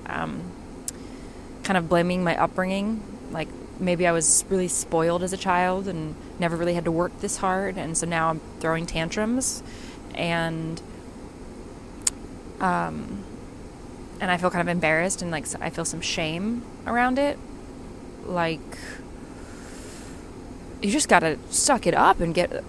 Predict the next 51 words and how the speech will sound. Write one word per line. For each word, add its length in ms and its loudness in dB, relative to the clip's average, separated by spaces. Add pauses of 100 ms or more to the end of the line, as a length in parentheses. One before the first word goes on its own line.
(140)
get 160 8
over 320 4
it, 200 0
Shaw. 440 4 (280)
Like, 160 -2
you 60 -2
can't 300 2
just 200 -2
act 260 2
like 120 2
a 40 2
baby. 260 2
You 120 2
just 280 -6
need 300 0
to 100 0
learn 160 2
how 120 2
to 80 2
have 140 0
this 140 0
kind 140 0
of 100 -4
pressure 320 0
on 160 2
you 160 -2
and, 240 -2
and 140 -4
survive 480 4
and 140 -2
be 80 0
happy 360 0
and 100 0
be 60 -4
kind 720 -4
and 240 -4 (680)
productive. 540 2 (400)
And 120 8
then 80 10
I 60 8
have 160 8
other 200 6
parts 300 4
that 100 4
are 60 6
like, 160 6
"No, 1120 8
obviously 640 6
something's 500 2
off. 800 0
Like, 240 2